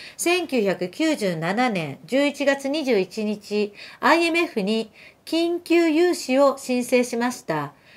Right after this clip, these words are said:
え、この時、ノンバンクがすべて営業停止になって、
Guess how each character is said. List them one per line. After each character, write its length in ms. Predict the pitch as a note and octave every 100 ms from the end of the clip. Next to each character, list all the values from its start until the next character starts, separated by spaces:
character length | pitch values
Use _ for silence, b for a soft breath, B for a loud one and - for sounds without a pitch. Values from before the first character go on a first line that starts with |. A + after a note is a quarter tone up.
| b
え、 120 | - A3+
こ 160 | C4
の 120 | C#4+
時、 460 | D4 E4 - G3 E3+ F3
ノ 220 | B3+ E4
ン 100 | D#4+
バ 180 | E4+ E4
ン 60 |
ク 100 | A#3
が 140 | F#3 F3
す 180 | -
べ 180 | E4+ D#4
て 420 | C#4 C#4 C#4+ - -
営 240 | A#3+ C4
業 160 | B3 B3
停 200 | B3+ C4+
止 200 | B3+ C4
に 60 |
な 100 | B3
っ 140 | C4 -
て、 340 | - G3 C#3+